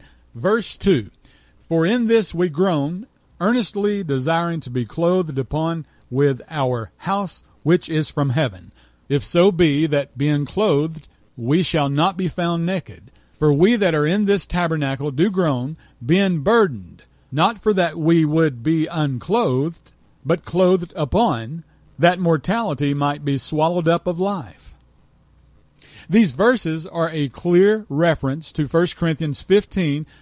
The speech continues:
verses thirty-five to fifty-eight.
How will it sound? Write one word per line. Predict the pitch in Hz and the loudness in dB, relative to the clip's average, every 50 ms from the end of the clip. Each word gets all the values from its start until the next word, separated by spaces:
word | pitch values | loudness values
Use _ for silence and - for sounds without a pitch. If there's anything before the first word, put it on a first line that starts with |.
| _ _ - | _ _ -14
verses | 110 113 120 214 240 214 - - 139 131 147 170 160 - _ _ _ | -6 0 2 2 2 2 0 -2 -2 -2 -2 -4 -8 -14 _ _ _
thirty-five | - - 165 175 170 180 170 - 175 165 160 165 160 | -2 0 2 2 2 2 0 0 0 0 0 0 -2
to | 139 131 | -4 -4
fifty-eight. | - - 156 139 - 139 135 143 120 101 95 - - | -2 -2 -2 0 0 0 0 0 0 -2 -6 -16 -20